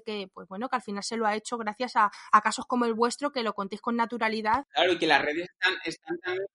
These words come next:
Speaker 2: para eso, ¿no? Yo creo de, de, pues eso, de llegar a muchas personas y de tratar de, de ayudar en ese caso. A mí me están escribiendo, sobre todo chavales y demás, que me dicen, "Jo, es que tengo muchas entradas, es que no sé qué hacer" y demás. Yo lo que dije siempre, no, no voy a hablar de ningún tipo de fármaco porque yo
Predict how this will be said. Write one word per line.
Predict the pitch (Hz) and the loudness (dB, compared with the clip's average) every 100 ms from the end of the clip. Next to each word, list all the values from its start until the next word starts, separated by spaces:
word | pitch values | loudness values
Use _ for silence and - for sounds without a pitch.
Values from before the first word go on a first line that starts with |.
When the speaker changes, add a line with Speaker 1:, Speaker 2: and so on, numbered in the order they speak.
| 180 | -2
Speaker 2:
para | 160 135 | 2 4
eso, | 175 - 123 104 | 2 0 -2 -6
¿no? | 113 175 | -6 -4
Yo | 180 147 | -2 0
creo | 156 180 | 0 2
de, | 160 123 | 2 0
de, | 135 127 117 | -2 -4 -6
pues | 123 | -8
eso, | 151 156 | -8 -6
de | 147 | -4
llegar | 120 127 | -4 -4
a | |
muchas | 156 160 156 | -6 -8 -10
personas | 156 175 170 170 | -8 -6 -6 -6
y | 170 | -4
de | 135 | -4
tratar | 117 110 113 127 | -6 -8 -6 -6
de, | 139 160 139 | -2 0 0
de | 147 135 | -2 -2
ayudar | 123 123 120 135 | -2 -4 -2 -2
en | |
ese | 160 131 | -4 -6
caso. | - 143 131 | -6 -4 -4
A | |
mí | 113 | -6
me | 135 | -8
están | - 131 | -10 -12
escribiendo, | 139 143 131 135 139 139 - - | -12 -10 -10 -8 -8 -10 -14 -14
sobre | - 135 131 | -6 -4 -2
todo | 139 147 | -2 0
chavales | 143 139 147 147 143 | 0 0 0 -2 -4
y | 143 | -8
demás, | 143 | -8
que | - | -10
me | 143 | -10
dicen, | 135 135 - _ _ _ | -10 -12 -16 _ _ _
"Jo, | - 180 | 2 2
es | 175 | 2
que | 185 | 0
tengo | 180 | 0
muchas | 175 170 170 | -2 -4 -6
entradas, | 135 123 170 202 | -8 -2 0 0
es | 185 | -2
que | - | -4
no | 151 | -4
sé | 147 143 | -4 -4
qué | |
hacer" | 123 117 185 185 | -4 -2 0 0
y | |
demás. | 147 156 175 127 | 0 -2 -2 0
Yo | 147 151 - | 0 0 -4
lo | 139 | -6
que | 131 | -4
dije | 127 143 | -4 -6
siempre, | 147 143 127 | -8 -8 -8
no, | 120 123 131 | -8 -8 -10
no | 135 127 | -8 -2
voy | 143 | 2
a | 135 | 2
hablar | 131 143 139 | 2 0 0
de | |
ningún | 120 117 120 120 | -4 -8 -8 -10
tipo | 123 117 | -8 -8
de | 107 | -4
fármaco | 127 143 156 165 | -4 -2 -4 -6
porque | 135 98 | -10 -12
yo | 98 107 104 | -10 -8 -8